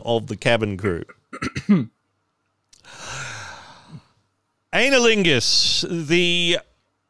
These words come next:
pleasuring of the arse with the tongue. Hawes of Yore goes on to note that, uh,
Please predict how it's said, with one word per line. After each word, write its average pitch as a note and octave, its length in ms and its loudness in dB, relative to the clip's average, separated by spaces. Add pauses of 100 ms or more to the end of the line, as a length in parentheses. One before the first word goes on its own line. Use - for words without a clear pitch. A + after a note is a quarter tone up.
(320)
pleasuring A3 840 2
of F3+ 440 0
the F3+ 200 -2
arse E3+ 520 2
with C3 380 -2
the C3+ 100 0
tongue. G#2 600 -2 (1160)
Hawes E3 200 4
of D3 100 2
Yore C#3 180 6
goes B2+ 240 4
on F#3 200 4
to B2+ 60 2
note A2+ 300 0
that, - 360 -4
uh, G#2+ 480 0